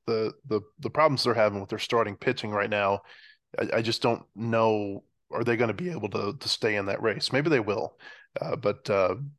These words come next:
they're, they're having some issues there at Vanderbilt right now.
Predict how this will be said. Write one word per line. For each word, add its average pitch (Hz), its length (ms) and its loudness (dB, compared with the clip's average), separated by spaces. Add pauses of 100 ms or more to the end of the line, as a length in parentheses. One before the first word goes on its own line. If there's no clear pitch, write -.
(120)
they're, 104 160 0
they're 117 180 0
having 107 260 2
some 104 220 -6
issues 101 340 -4
there 104 180 0
at 101 100 -6
Vanderbilt 104 380 -2
right 104 160 0
now. 107 220 0